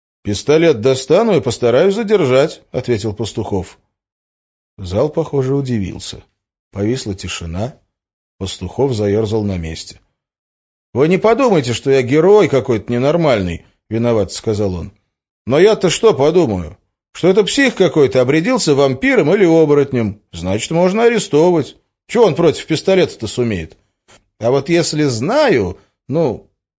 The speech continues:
ну вот как я немножко про вас знаю, тогда нет, конечно, ходу дам. Но вы же хотели узнать, как обычный мент среагирует, то есть полицейский". Я тихонько приоткрыл дверь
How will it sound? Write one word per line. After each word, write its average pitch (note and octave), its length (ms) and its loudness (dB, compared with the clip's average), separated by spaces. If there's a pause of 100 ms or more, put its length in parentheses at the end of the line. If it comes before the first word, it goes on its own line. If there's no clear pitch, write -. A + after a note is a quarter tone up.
(120)
ну A3 120 2
вот A#3 160 4
как A3 240 0
я E3+ 140 2
немножко E3+ 440 0
про F#3 220 2
вас B2+ 200 2
знаю, A2+ 360 -2 (540)
тогда G#3 320 0
нет, A3+ 240 -2
конечно, A#2 480 -2
ходу G3+ 340 2
дам. A2+ 340 0 (760)
Но C3 120 2
вы G3 120 6
же E3+ 60 -2
хотели F#3+ 360 2
узнать, F#3+ 360 2
как F#3 220 0
обычный F#3 540 0
мент C#3 320 0
среагирует, A2+ 640 0 (440)
то D3 100 0
есть A#2 260 -2 (100)
полицейский". C#3+ 800 -2 (1160)
Я A#2+ 240 -2
тихонько C#3 600 -2
приоткрыл G2+ 580 -6
дверь B2+ 500 -4